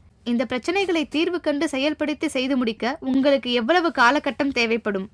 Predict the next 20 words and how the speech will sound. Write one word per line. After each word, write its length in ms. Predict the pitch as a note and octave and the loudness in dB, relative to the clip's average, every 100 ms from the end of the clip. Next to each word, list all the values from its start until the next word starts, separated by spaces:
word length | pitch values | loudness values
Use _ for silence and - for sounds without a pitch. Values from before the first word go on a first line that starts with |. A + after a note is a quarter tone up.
| _ _ | _ _
நீங்கள் 340 | A#3+ C#4 C#4 | -2 0 0
குறிப்பிட்டது 600 | A#3 D#4 F4+ F#4+ D#4+ C4 | 0 -2 0 0 0 0
போல 340 | A3 A3 A3 D4 - - - | 0 2 2 -2 -8 -20 -8
திட்டம் 340 | - D#4 A4 G#4 | -4 -2 -2 0
செயல்படுத்த 760 | D4+ D4 C4+ B3 G#3+ G#3+ C4+ - _ _ | 2 2 2 -2 -2 -2 -2 -6 _ _
எந்த 320 | A#3 C#4+ F#4+ | 0 2 4
மாதிரியான 480 | G4 F4 D#4 D#4 D#4+ | 4 4 4 2 2
ஒத்துழைப்பு 680 | A#3+ A#3 D#4 C4+ A3 B3 F4+ - | 0 0 2 2 0 -2 -2 -2
தயாரிப்பாளர்களிடமிருந்து 1200 | A#3 D4 E4+ D#4 C#4+ C4+ B3 A#3+ A#3 A#3+ B3+ E4 | 2 2 2 2 2 2 0 0 0 -2 -2 -2
உங்களுக்கு 500 | D4+ B3 A3 G#3+ A3 | -2 -2 -2 -4 -4
தேவை? 360 | G3+ G3 F#3 - - - | -2 -2 -6 -12 -20 -4
நீங்கள் 400 | A#3+ D#4+ D#4+ D4 | 0 2 2 2
கொடுக்கும் 460 | C#4 C#4 E4 F#4+ C#4 | 2 2 2 2 6
வாக்குறுதிகள் 640 | C#4 - C#4 B3 G#3+ C4 - - - | 4 4 -2 0 0 0 -4 -12 -4
நீங்களே 460 | A#3+ E4+ F4 F#4+ | -2 0 0 0
குறிப்பிட்ட 440 | F4 D4+ C#4+ B3+ B3 | 0 -2 -2 -4 0
காலக்கெடு 580 | B3 C4+ D#4+ D4+ C4+ B3+ - | 4 4 4 2 0 -2 -8
செய்து 380 | - C#4+ E4+ E4+ | 0 2 2 2
முடிக்கவில்லை 580 | C#4 D4+ E4+ D4 B3+ | 0 0 -2 0 0
எனில் 340 | A3+ G#3+ A#3+ | 0 0 -2